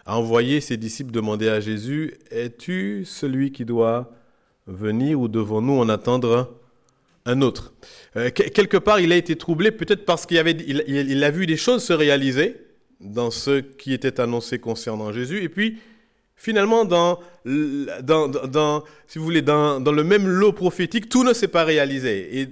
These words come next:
et, et probablement, il dit, « Est-ce que c'est lui ? Est-ce que c'est pas lui ? » Et le prophète, ou même le dernier prophète comme, euh,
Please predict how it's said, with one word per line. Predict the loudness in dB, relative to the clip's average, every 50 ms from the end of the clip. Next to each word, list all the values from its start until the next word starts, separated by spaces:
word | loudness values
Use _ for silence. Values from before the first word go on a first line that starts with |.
| -10
et, | -8 -4 -4 -2 -2 -2
et | -2
probablement, | -2 -2 0 2 2 2 4 2 4 4 4 4 4 2 0 -4 -10 -18 -20 -18 -14 -8
il | -6
dit, « | -6 -4 -2
Est-ce | 0 0 0 0
que | -2 -6
c'est | -4 -4 -4
lui ? | -2 -2 -4
Est-ce | -6 -6
que | -8
c'est | -6 -4 -4
pas | 0 0 2
lui ? » | 2 2 0 -2 -4 -10 -18 -20 -20 -20 -20 -20 _ _ _ -2
Et | 0 0 2 2 0 -2 -6 -10
le | -10 -8 -6 -4 -4 -2 -2 -4
prophète, | -4 -6 -12 -8 -4 -2 -2 -2 -2 -4 -12 -20 -20 -20 -16
ou | -12 -8
même | -6 -6 -4 -4 -6 -10 -12 -14 -16 -20 -20 -20 -20 -20 _ -20 -18
le | -14 -14 -12
dernier | -6 -4 -4 -2 -2 -4
prophète | -6 -8 -6 -4 -4 -4 -4 -2
comme, | -2 -2 -2 -2
euh, | -2 -4 -4